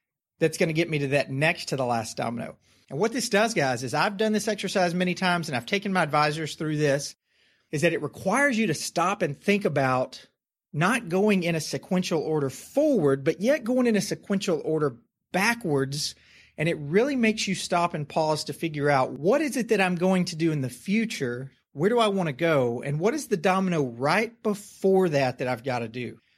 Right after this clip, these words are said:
Because without thinking about it that way, guys, we're gonna continuously think about it from where I am today. Where do I need to get to, to that Mount Everest domino? And we're gonna think about it differently. Our brains are wired to where a lot of times it just goes on default and autopilot when we think of things in sequential order going forward.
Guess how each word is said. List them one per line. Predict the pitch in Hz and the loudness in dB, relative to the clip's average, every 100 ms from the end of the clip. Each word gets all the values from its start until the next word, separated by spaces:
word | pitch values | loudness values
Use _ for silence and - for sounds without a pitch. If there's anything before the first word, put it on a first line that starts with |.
| _ | _
Because | 147 180 143 | -4 -2 0
without | 180 269 | 2 2
thinking | 247 233 190 | 0 0 2
about | 180 | 2
it | 165 | 4
that | 170 180 | 0 2
way, | 185 | 2
guys, | 180 180 190 165 | 2 2 2 -2
we're | 151 | -4
gonna | 156 143 | -4 -4
continuously | 143 127 - 226 226 220 185 | -6 -6 -2 0 0 -2 -4
think | 165 180 | -4 -4
about | 175 151 143 | 0 0 0
it | 139 | -2
from | 135 | -8
where | 120 156 202 | -4 0 0
I | 208 | 0
am | 196 | -2
today. | 185 160 151 143 143 143 - - _ _ - | -4 -2 0 2 0 -4 -12 -20 _ _ -10
Where | 135 170 | 0 2
do | 196 190 | 4 2
I | |
need | 180 | 2
to | 160 | 0
get | 156 170 | -2 -2
to, | - 160 | 0 0
to | |
that | 143 139 | 2 0
Mount | 139 143 147 | 0 0 0
Everest | 143 139 - | 0 -2 -2
domino? | 143 139 139 127 123 123 120 _ _ _ _ _ _ - | 0 0 0 -2 -2 -4 -6 _ _ _ _ _ _ -8
And | 143 | -4
we're | 139 | 0
gonna | 160 196 | 0 0
think | 202 214 | 2 2
about | 190 156 | 2 2
it | 139 | 0
differently. | 165 170 139 127 | -2 -2 -4 0
Our | 127 | -2
brains | 120 139 156 208 220 | 0 0 2 2 0
are | 190 | -2
wired | 147 143 156 165 139 131 - _ _ _ | 0 2 4 4 2 -2 -8 _ _ _
to | - | -4
where | 151 147 | 0 2
a | 139 | 2
lot | 139 175 | 2 0
of | 202 | 2
times | 196 170 156 | 2 2 0
it | 160 | 0
just | 160 - | -2 2
goes | 160 151 | 2 2
on | 135 | 0
default | 123 156 - 151 143 | 0 -2 0 0 2
and | 131 | 2
autopilot | 131 139 - 135 127 131 | 2 2 2 2 2 -2
when | 127 | -4
we | 123 | -4
think | 143 127 | -6 -6
of | |
things | 123 131 120 | -6 -6 -6
in | 123 | -6
sequential | 131 - 151 139 131 | -8 -4 -4 -2 -2
order | 131 131 | -2 -4
going | 117 127 120 | -2 -4 -4
forward. | 117 143 123 127 | -2 -2 -2 -6